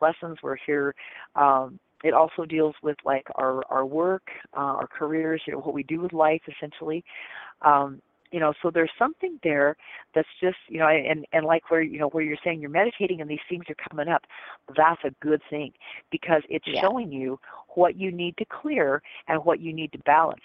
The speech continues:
Speaker 1: And I truly believe that when you balance your body, when you balance all of them, you know, the physical, mental, emotional, spiritual, and soul, when you get everything back in balance,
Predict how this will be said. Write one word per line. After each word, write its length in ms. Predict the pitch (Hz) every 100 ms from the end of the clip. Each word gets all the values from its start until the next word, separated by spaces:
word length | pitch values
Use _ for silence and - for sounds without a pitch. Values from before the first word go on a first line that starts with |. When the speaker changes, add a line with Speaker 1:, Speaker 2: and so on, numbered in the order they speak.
| - - -
Speaker 1:
And 120 | 156 160
I 100 | 156 -
truly 260 | 262 254
believe 460 | 180 165 294 147 143 _ - - -
that 220 | 160 151 -
when 340 | 170 190 202
you 180 | 190 202
balance 540 | 165 165 254 233 139 - 175
your 100 | 190
body, 440 | 175 190 185 - _ _ -
when 120 | 160
you 80 | 156
balance 340 | 160 160 160 202
all 180 | 220
of 80 | 135
them, 80 | -
you 60 | 127
know, 100 | 123
the 100 | 131
physical, 340 | 170 165 175 165
mental, 360 | 160 160 160 - - - - - -
emotional, 360 | 151 160 165 -
spiritual, 380 | 165 156 - 147
and 80 | -
soul, 220 | 233 202 170
when 140 | 160
you 80 | 156
get 220 | - 160 -
everything 440 | 156 185 - 202
back 240 | 180 180 185
in 100 | 160 147
balance, 360 | 190 196 143